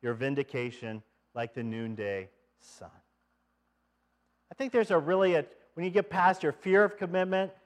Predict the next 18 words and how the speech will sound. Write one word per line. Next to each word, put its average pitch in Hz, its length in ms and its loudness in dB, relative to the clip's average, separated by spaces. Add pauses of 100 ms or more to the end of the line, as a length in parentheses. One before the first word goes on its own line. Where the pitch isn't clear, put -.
(200)
there's 180 180 -2
an 226 100 2
attractive 208 720 -6
quality 175 680 8 (560)
to 175 100 -4
people 214 320 2
who 180 100 6
say, 180 240 4
"You've 175 260 0
got 208 220 12
to 214 80 6
commit. 208 600 0 (400)
This 240 200 8
is 233 120 -2
the 214 140 6
high 208 340 6
standard 202 580 0
here. 123 300 -6